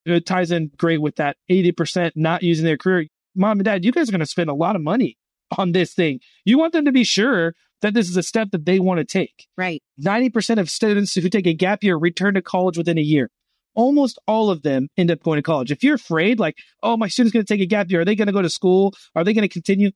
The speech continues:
Speaker 1: Almost all of them, ninety percent, end up going back to school, to college within a year. I would say I'd be interested to see that ten percent, how many of them do some type of technical school or career-oriented things because they've made that decision.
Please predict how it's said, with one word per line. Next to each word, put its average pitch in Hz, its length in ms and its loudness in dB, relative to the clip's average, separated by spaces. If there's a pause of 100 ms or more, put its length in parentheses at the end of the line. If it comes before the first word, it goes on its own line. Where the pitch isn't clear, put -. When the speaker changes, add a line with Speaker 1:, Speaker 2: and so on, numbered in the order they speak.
(200)
Speaker 1:
Almost 240 460 2 (220)
all 175 240 0
of 139 100 -2
them, 127 140 -2
ninety 202 260 0
percent, 165 500 -6 (320)
end 190 160 2
up 147 180 -2
going 175 300 0
back 156 280 -4
to 170 120 0
school, 143 480 0
to 147 100 -8
college 131 480 -2
within 143 240 0
a 143 40 4
year. 123 380 2 (360)
I 180 160 0
would 185 160 0
say 180 160 0
I'd 160 160 -4
be 185 120 2
interested 170 360 -2
to 139 80 -8
see 180 140 0
that 160 180 -2
ten 170 140 -4
percent, 165 260 -4
how 170 140 -2
many 170 180 2
of 147 60 0
them 147 180 -2
do 147 340 2 (220)
some 175 160 -6
type 156 160 -2
of 131 100 -8
technical 156 380 -4
school 135 400 -2
or 135 260 -2 (220)
career-oriented 147 840 0
things 135 320 0
because 135 260 -2
they've 127 140 0
made 139 160 0
that 120 140 -2
decision. 127 480 -2